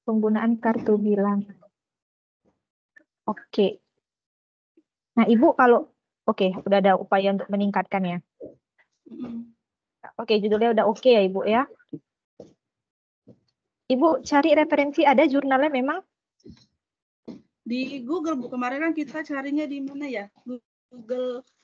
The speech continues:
Speaker 2: Scholar apa kemarin ya?
Speaker 1: Ah, Google Scholar.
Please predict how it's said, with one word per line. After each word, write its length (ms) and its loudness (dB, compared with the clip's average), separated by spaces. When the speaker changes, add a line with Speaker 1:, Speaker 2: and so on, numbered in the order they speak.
Speaker 2:
Scholar 640 -6
apa 80 -10
kemarin 400 -10
ya? 40 -20
Speaker 1:
Ah, 160 0
Google 320 0
Scholar. 720 0